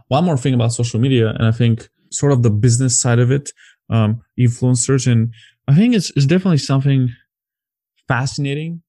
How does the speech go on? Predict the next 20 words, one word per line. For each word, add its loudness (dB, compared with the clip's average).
about -4
it. -8
I -6
would -4
say -2
we 0
see -2
people -2
with -4
talent -2
being 0
able 0
to -8
reach, -4
uh, -8
reach 0
all 0
kinds -2
of, -6
uh, -4